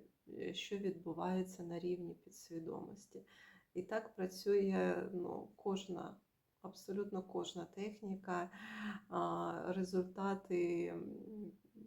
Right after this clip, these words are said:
майже завжди просто от дивують, і якби очі розкриваються. Ну, отже, отже,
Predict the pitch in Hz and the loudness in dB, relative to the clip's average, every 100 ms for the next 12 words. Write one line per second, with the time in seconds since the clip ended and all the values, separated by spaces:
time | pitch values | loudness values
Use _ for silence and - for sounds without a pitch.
0 | 226 185 175 180 180 175 185 185 190 185 | -10 -6 -2 -2 -2 -4 0 0 0 -2
1 | 170 - 185 190 - 165 170 175 170 175 | -6 2 2 2 -2 -4 -4 -2 -2 2
2 | 220 254 214 180 - 233 175 185 196 185 | 2 4 4 4 4 2 2 -2 -2 2
3 | 196 202 - 180 180 - - 180 196 214 | 4 2 0 -2 -2 -6 -8 -4 0 0
4 | 202 202 190 185 185 190 180 175 180 - | -2 -4 -2 -2 -2 0 0 0 -4 -2
5 | 180 180 - 185 | -2 -2 -4 -6